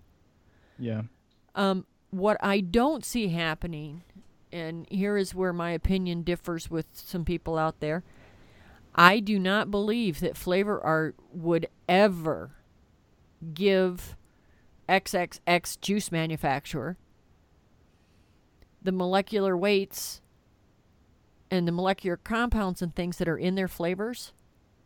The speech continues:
Speaker 2: ever.
Speaker 1: Mm-hmm.
Speaker 2: Now, they might disclose that stuff to the F D A, and if they were really smart, they would. They would say, "Well, we will provide the F D A with this information, but we're not giving it to you."
Speaker 1: Right.
Speaker 2: Because it would be foolish to do so.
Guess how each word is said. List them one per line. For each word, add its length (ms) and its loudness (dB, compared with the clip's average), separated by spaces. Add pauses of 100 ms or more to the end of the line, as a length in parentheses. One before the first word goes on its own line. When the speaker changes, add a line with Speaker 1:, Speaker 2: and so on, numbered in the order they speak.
(840)
Speaker 2:
ever. 320 4 (1120)
Speaker 1:
Mm-hmm. 260 4 (120)
Speaker 2:
Now, 320 4
they 180 4
might 300 0
disclose 480 2
that 160 2
stuff 220 4
to 100 -2
the 160 2
F 120 2
D 160 2
A, 260 6
and 180 6
if 100 4
they 140 6
were 120 6
really 280 10
smart, 420 2
they 140 6
would. 320 4 (800)
They 100 6
would 220 4
say, 240 6
"Well, 280 6
we 200 2
will 160 4
provide 380 0
the 120 2
F 100 0
D 180 2
A 80 6
with 160 0
this 180 -2
information, 560 2
but 100 2
we're 140 -2
not 180 0
giving 220 0
it 140 -2
to 100 -6
you." 320 -2 (1160)
Speaker 1:
Right. 380 4
Speaker 2:
Because 500 4
it 120 2
would 180 0
be 140 4
foolish 400 -2
to 100 2
do 220 4
so. 400 -2